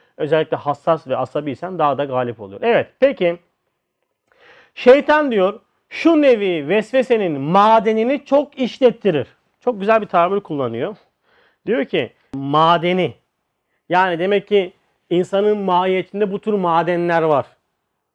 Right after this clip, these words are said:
Menfi madenler. Yani oradan şeytan bunu buluyor, çıkartıyor, işlettiriyor. Kullanılır hale getiriyor. Mesela senin, benim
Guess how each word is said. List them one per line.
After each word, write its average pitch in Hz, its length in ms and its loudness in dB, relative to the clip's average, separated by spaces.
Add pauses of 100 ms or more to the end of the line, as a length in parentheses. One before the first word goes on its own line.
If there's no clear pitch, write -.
(240)
Menfi 160 480 -2
madenler. 127 640 -2 (1600)
Yani 131 400 -6 (240)
oradan 190 480 2
şeytan 160 680 -4
bunu 151 280 -4
buluyor, 214 460 2 (580)
çıkartıyor, 214 840 2 (560)
işlettiriyor. 156 680 -2 (1400)
Kullanılır 196 540 2
hale 160 360 0
getiriyor. 117 480 -8 (520)
Mesela 180 380 0
senin, 196 520 -2
benim 180 360 0